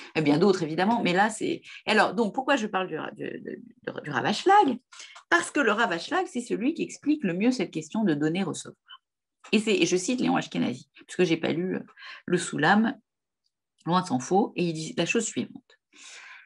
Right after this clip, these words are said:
Euh, donc là, je vais faire, bon, tant pis, il nous faudra plutôt cinq séances que trois, mais c'est pas grave. Donc, euh, on fera ce qu'on pourra. Euh, donc, donc, Léon Ashkenazi dit la chose suivante. Le peu-, les, le,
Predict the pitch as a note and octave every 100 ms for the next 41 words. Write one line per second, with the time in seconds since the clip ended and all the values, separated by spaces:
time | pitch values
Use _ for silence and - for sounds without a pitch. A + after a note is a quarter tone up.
0 | _ _ _ G3+ G3 F#3+ F#3 F#3 G3 A#3+
1 | G3 F#3 F#3 F3+ F#3+ G3 C4+ B3+ G#3 F#3
2 | G3 F#3 F3 F3 G3 G3 G#3+ G#3 G3 F#3+
3 | G3+ - F3 - G3 A#3 G3 F3 F2 -
4 | - - E2+ E3+ F#3 C4+ - _ - -
5 | - G#3 G#3 G3+ - F3+ F3 E3 D#3 D3
6 | C#3+ E3+ D#3 - D#3+ - C#3 C#3+ D3 -
7 | - _ - - - - - G3 G3 G3
8 | F#3+ F#3 F3+ F3 E3+ F3+ - _ _ -
9 | G3 A3+ D3 - _ _ _ _ _ -
10 | - G3 B3+ E4+ D4 - G#3+ A#3+ D4 G#3
11 | G3+ A3 G#3 - - - - - - -
12 | - _ _ - - _ - - _ _
13 | _ _ - F#3+ G#3+ G#3+ A3 A#3+ B3 G#3
14 | G3 F3+ F3+